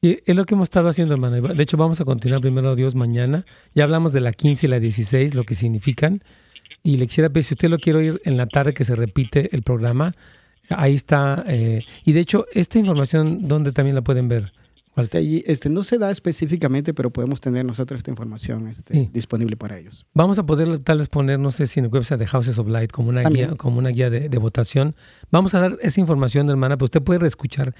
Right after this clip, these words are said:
Speaker 1: este programa, porque estamos viendo cada una de las, de las propuestas para que se tome la decisión, como decíamos hoy,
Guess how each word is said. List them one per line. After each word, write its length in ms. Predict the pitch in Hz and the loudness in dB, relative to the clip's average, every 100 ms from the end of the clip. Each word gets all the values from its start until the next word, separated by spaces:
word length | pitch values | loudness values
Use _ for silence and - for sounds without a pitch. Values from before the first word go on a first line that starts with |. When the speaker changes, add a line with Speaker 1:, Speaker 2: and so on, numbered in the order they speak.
| - - | -18 -4
Speaker 1:
este 180 | - | 2
programa, 540 | 135 127 117 120 147 180 _ - | 2 2 2 0 0 -4 _ -6
porque 160 | 147 110 | -4 2
estamos 240 | 160 156 | 2 2
viendo 240 | 160 151 - 180 | 0 0 -4 -2
cada 180 | 151 156 | 2 2
una 140 | 156 | 2
de 60 | 147 | 0
las, 120 | 123 | -2
de 280 | - 160 143 | -4 -4 0
las 100 | 127 | -2
propuestas 640 | - 120 147 156 - 131 - - _ _ - | -2 0 2 0 0 -4 -6 -20 _ _ -2
para 160 | 135 | -2
que 80 | 117 | 0
se 80 | 127 | -2
tome 220 | 143 143 | 0 2
la 100 | 135 | 2
decisión, 300 | 120 104 143 | 0 0 0
como 140 | 131 123 | 0 0
decíamos 320 | 113 131 127 | 0 0 2
hoy, 180 | 135 | 0